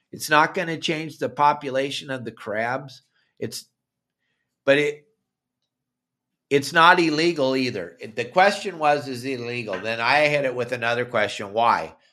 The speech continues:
I'm taking both claws. I'm going home. I'm eating the crab. I spent enough time and energy on the water to try to catch the crab.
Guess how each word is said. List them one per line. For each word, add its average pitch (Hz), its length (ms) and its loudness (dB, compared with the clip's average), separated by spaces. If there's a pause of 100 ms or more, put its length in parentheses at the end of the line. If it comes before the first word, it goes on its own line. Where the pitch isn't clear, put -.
I'm 143 160 -4
taking 170 420 0
both 131 320 2
claws. 95 480 -4 (340)
I'm 135 200 -6
going 147 320 -2
home. 135 240 -2
I'm 127 160 -4
eating 131 260 -8
the 110 120 -12
crab. 107 480 -2 (420)
I 104 80 -6
spent 139 320 -6
enough 131 320 -4
time 131 380 -6
and 120 100 -10
energy 123 420 -8
on 123 160 -6
the 117 80 -8
water 127 520 0
to 113 80 -14
try 117 240 -2
to 113 100 -6
catch 127 340 -4
the 123 80 -14
crab. 127 460 -2